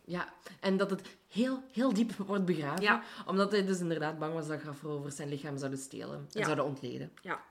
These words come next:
Speaker 2: inderdaad.
Speaker 1: Which never happened.
Speaker 2: Jawel.
Speaker 1: Tot, ja,
Speaker 2: Ja.
Speaker 1: maar ze waren geen grafrovers, laat
Speaker 2: Nee,
Speaker 1: ik het zo
Speaker 2: inderdaad.
Speaker 1: zeggen.
Speaker 2: Er, dus, eh, zijn, zijn graf is eigenlijk nooit beschadigd door mensen die slechte bedoelingen hadden.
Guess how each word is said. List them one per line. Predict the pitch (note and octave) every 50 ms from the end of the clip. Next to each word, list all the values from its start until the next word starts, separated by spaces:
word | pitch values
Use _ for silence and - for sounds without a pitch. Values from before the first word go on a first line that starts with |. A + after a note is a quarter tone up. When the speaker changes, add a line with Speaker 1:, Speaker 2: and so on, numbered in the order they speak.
| - _
Speaker 2:
inderdaad. | - G3 G3 F#3 F3 D#3+ - D#3 - -
Speaker 1:
Which | E3 D#3 - D#3+
never | C#3 B2+ C#3 C#3
happened. | B2+ C3 - - D3+ D#3 D3+ - - - - - - - - - -
Speaker 2:
Jawel. | - A3 A3 G#3+ C#4 E4+ C#4 G3+ F3 E3 F3 - - _ _
Speaker 1:
Tot, | _ - G3 G3
ja, | - F#3+ F3+ F3+ F3 D3+ C3+ C#3 - - -
Speaker 2:
Ja. | A#3+ A#3+ G#3+ F#3+ F3+ E3+ - - - - _
Speaker 1:
maar | - F#3 F#3
ze | E3+ F#3
waren | F#3+ F#3 F3+
geen | E3+ E3 D3 C#3+ C3+
grafrovers, | C3 C3 A#2+ A2+ - - B2+ F#2+ B2+ D3+ C#3 - -
laat | - -
Speaker 2:
Nee, | A3 G3
Speaker 1:
ik | -
het | - -
zo | A3
Speaker 2:
inderdaad. | G#3+ G#3 G3+ F3 E3+ F3+
Speaker 1:
zeggen. | - G3 G3+ G#3
Speaker 2:
Er, | G3+
dus, | G#3 A3 G#3+ A3 A3 -
eh, | - G3 - G#3
zijn, | G3 G#3 G3 G3 G3 F#3+ G3+
zijn | G3+ G3 G3
graf | G3+ G3+ G3+ G3
is | G#3
eigenlijk | F#3+ F3+ F3+ F#3+
nooit | F3+ F3 F3 -
beschadigd | - F3+ - - F3 E3+ F3+ E3+ - - - -
door | F#3 F3 F3+ F3+
mensen | F#3 F3+ F3 - E3+
die | E3 E3+ E3 D#3+
slechte | - - F3+ F3+ - F#3
bedoelingen | F3+ E3 F3+ F#3 F3 - - - -
hadden. | - D2+ -